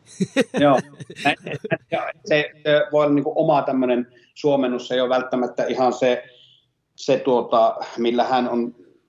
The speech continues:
Speaker 2: tai se, se on niinku tämmönen vapaa suomennus, mutta se taitaa olla tuota semmonen, että ne seitsemän neurokognitiivista aktiviteettia, jotka hoitaa niinku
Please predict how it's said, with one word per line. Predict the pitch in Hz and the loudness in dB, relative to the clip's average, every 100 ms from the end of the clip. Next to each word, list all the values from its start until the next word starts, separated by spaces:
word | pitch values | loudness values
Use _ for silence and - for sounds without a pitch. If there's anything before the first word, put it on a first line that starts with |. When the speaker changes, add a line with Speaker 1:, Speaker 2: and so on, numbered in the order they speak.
| _ | _
Speaker 2:
tai | 123 120 113 | -2 -2 -2
se, | - 123 117 - | -4 -2 -2 -6
se | - 120 | -4 -2
on | |
niinku | 120 110 | 0 -2
tämmönen | 123 123 117 | 0 0 2
vapaa | 127 131 120 | 2 2 0
suomennus, | 123 120 120 117 | 0 -2 -2 -4
mutta | 120 110 | -6 -6
se | |
taitaa | 131 135 131 135 127 | 0 0 2 0 2
olla | 139 135 - | 2 2 -2
tuota | - 120 120 | -4 -4 -4
semmonen, | - 127 123 120 117 113 - _ - | -2 2 2 2 0 -2 -8 _ -4
että | 113 - _ - 120 117 | -4 -4 _ 0 2 2
ne | 117 123 143 139 - | 2 2 4 2 -2
seitsemän | - 160 165 160 139 127 127 | -2 2 2 0 -2 0 0
neurokognitiivista | 139 135 117 - 123 120 110 117 110 - 120 | 2 0 0 -2 -2 0 -2 -2 -4 -4 -2
aktiviteettia, | 135 135 - 110 101 110 101 - 107 | -2 -2 -4 -4 -2 -4 -4 -2 0
jotka | 107 - 110 | 0 -4 -4
hoitaa | 107 120 110 - 107 104 101 - | 0 0 0 0 0 0 -2 -6
niinku | 107 101 104 98 | -4 -2 -2 -4